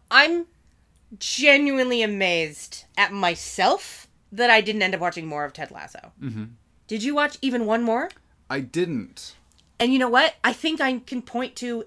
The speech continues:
Speaker 1: the one exact reason. And it's that it's on a streaming service that I don't have.
Speaker 2: Yeah.
Speaker 1: Now, could I have asked around and found a friend who was willing to let me use their login? Of course not. We follow the rules, and we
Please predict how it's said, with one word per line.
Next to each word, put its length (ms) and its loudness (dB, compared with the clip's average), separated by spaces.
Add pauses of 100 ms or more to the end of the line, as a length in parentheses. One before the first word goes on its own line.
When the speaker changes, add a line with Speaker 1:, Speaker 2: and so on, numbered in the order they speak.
Speaker 1:
the 160 -4
one 680 -4 (160)
exact 640 -10
reason. 500 -12 (760)
And 160 2
it's 180 -8
that 300 2
it's 180 -4
on 120 0
a 60 -6
streaming 300 -6
service 360 -8
that 140 -8
I 380 -4
don't 260 -10 (220)
have. 320 -20 (400)
Speaker 2:
Yeah. 180 -8 (120)
Speaker 1:
Now, 280 2 (280)
could 240 -2
I 120 8
have 400 -4
asked 320 0
around 340 2
and 100 -8
found 240 0
a 40 -8
friend 360 -2
who 80 -6
was 120 -4
willing 220 -4
to 60 -8
let 140 -4
me 100 -4
use 140 -4
their 160 -4
login? 420 -2 (200)
Of 160 -10
course 280 2
not. 220 -2 (180)
We 180 2
follow 440 0
the 160 -4
rules, 560 -8
and 220 -8
we 340 -4